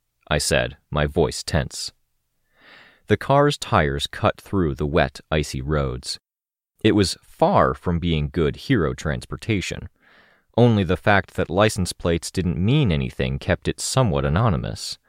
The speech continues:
If anyone cared to pay attention, it'd be a problem. Fate's worse than death. As an idea,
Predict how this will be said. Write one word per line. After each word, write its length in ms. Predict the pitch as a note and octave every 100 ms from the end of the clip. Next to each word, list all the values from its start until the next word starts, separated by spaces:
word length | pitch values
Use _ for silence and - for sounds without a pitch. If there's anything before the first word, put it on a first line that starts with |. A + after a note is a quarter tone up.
| _ _ _ _
If 140 | F2 G2
anyone 360 | F#2 D#2+ D#2
cared 340 | - G2 F#2 D2+
to 80 |
pay 200 | D#2 F2+
attention, 680 | D#2 - C#3+ F3 D2 B1 C2 -
it'd 260 | C#2 C#2
be 100 | C2
a 60 | A#1
problem. 560 | - A2+ G2 G1+ F#2 - _ _ _ _ _ _ _ _ _ _
Fate's 440 | _ E2 C#2+ - -
worse 280 | E2+ D2 -
than 200 | C2+ B1
death. 480 | - C#2 - - _ _ _ _ _ _ _
As 160 | E2 E2
an 100 | E2+
idea, 640 | E2+ D2 F#2 A#2+ C3+